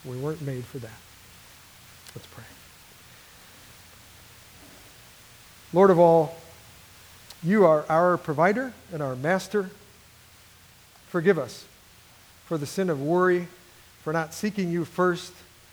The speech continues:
for not trusting in you and your precious and very great promises. Lord, develop in us hearts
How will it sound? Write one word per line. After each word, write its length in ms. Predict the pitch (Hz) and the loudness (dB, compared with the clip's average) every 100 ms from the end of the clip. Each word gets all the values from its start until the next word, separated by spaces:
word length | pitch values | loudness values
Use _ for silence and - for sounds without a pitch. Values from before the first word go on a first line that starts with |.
| - - | -20 -10
for 100 | 165 | -4
not 220 | 156 147 | -4 -6
trusting 460 | - 196 - 208 175 | -8 -8 -8 -8 -6
in 180 | 160 160 | -6 -4
you 320 | 165 165 156 | -4 -4 -4
and 120 | 135 | -6
your 120 | 151 | -8
precious 520 | 151 165 160 175 143 | -8 -8 -8 -10 -12
and 100 | 131 | -14
very 340 | 123 147 160 151 | -8 -6 -4 -6
great 340 | 127 156 160 | -6 -6 -6
promises. 480 | - 143 135 - 131 - - - - - - - - - - - - - - - | -12 -14 -12 -14 -16 -18 -20 -20 -20 -20 -20 -20 -20 -20 -20 -20 -20 -20 -20 -4
Lord, 220 | 180 196 | 2 2
develop 320 | 175 190 185 | 4 4 4
in 100 | 185 | 2
us 180 | 175 - | -2 -4
hearts 380 | - 180 135 | -4 -4 -4